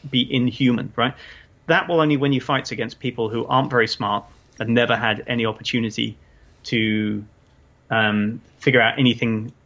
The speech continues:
themselves about how to defend themselves, right? More often than not, you just expend all of your energy, you're exhausted, you're angry, and you've made the other person angrier, and now they feel even more emboldened to fight you,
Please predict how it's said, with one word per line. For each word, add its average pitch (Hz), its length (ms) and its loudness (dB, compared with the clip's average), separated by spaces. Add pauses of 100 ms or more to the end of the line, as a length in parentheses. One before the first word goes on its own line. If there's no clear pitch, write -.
(140)
themselves 110 720 0
about - 200 -4
how 110 120 -4
to - 80 -12
defend 107 260 -6
themselves, 104 400 -12
right? 123 140 -4
More 143 240 8
often 127 200 0
than 113 120 0
not, 120 180 -2
you 117 60 -4
just 117 180 -8
expend 123 380 0
all 113 120 2
of 107 80 -2
your 104 160 -2
energy, 120 280 0
you're 127 280 -2
exhausted, 123 640 0 (360)
you're 117 320 4
angry, 117 600 2
and 117 240 -2
you've 110 140 -4
made 127 180 2
the 120 100 2
other 110 120 0
person 113 380 -2
angrier, 113 580 -2
and 117 100 -4
now 113 120 2
they 110 100 -2
feel 113 300 -4
even 120 260 -4
more 110 220 2
emboldened 107 500 -2
to - 80 -12
fight 113 320 -4
you, 104 160 -8